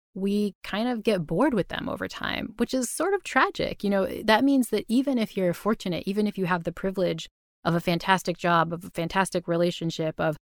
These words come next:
you know, the kind of wealth and that can buy you material possessions that you can enjoy, those people who have those privileges aren't feeling very privileged 'cause mo-, for the most part, unless it's a new privilege, they just aren't noticing it anymore.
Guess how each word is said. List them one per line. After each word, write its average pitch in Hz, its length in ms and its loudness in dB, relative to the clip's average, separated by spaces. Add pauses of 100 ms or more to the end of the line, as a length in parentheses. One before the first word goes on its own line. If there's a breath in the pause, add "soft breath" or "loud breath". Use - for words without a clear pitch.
(140)
you 170 80 -2
know, 156 40 0
the 160 100 -2
kind 185 220 0
of 170 80 2
wealth 175 400 2
and 165 220 0 (140)
that - 160 -4
can 180 140 0
buy 175 160 8
you 190 140 6
material 175 400 4
possessions 165 460 0
that - 80 -6
you 175 100 -4
can 165 140 -6
enjoy, 160 500 -2 (320)
those 254 280 8
people 254 300 6
who 220 80 6
have 208 180 6
those 185 160 2
privileges 170 640 2 (360)
aren't 220 220 6
feeling 233 280 4
very 202 180 2
privileged 185 460 -2
'cause 170 120 -2
mo-, 202 220 2
for - 140 -2
the 196 40 2
most 220 220 8
part, 180 240 2
unless 180 300 2
it's 185 140 -4
a 175 40 2
new 214 300 6
privilege, 160 480 2
they 180 120 2
just 185 300 -2
aren't 180 220 2
noticing 226 460 4
it 82 120 -6
anymore. - 460 -6